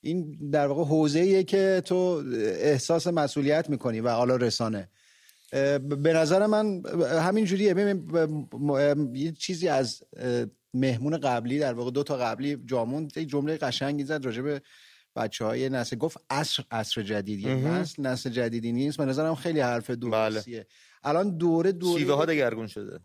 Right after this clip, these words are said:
Speaker 1: آره دیگه. الان و این در واقع رسانه‌ها، فضای مجازی این امکان رو می‌ده که ایرانی‌ها راحت با هم در واقع،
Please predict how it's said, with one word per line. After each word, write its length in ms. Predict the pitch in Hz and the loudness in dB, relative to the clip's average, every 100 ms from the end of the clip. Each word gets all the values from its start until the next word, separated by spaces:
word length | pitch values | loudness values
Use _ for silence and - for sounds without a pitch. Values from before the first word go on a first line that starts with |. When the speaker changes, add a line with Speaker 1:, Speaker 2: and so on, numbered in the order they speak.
| - | -2
Speaker 1:
آره 200 | 175 190 | 0 2
دیگه. 360 | 180 135 123 120 | 0 0 0 0
الان 280 | 143 180 | 0 0
و 40 | 190 | 0
این 220 | 196 190 - 151 | 0 -2 -4 -2
در 180 | 147 139 | 0 0
واقع 420 | 143 135 160 170 131 131 113 - - | -2 0 0 -2 -2 -8 -10 -12 -6
رسانه‌ها، 720 | 135 135 - 139 135 127 156 | -2 -2 0 0 0 0 0
فضای 380 | 151 143 127 156 | 0 0 0 -2
مجازی 680 | 160 143 127 131 123 170 170 - _ - - | 0 -2 0 -2 -2 -6 -6 -10 _ -18 -6
این 200 | 165 165 | -2 -2
امکان 280 | 156 160 | -2 -2
رو 60 | 170 | -2
می‌ده 200 | 175 165 | -2 -4
که 160 | 165 170 | -2 0
ایرانی‌ها 440 | 151 131 131 151 | 0 0 0 0
راحت 340 | 151 131 151 143 | 0 0 0 0
با 140 | 143 | -2
هم 240 | 127 135 139 | -2 -2 -2
در 200 | 135 117 | -2 -2
واقع، 460 | 113 107 123 127 | -4 -4 -4 -4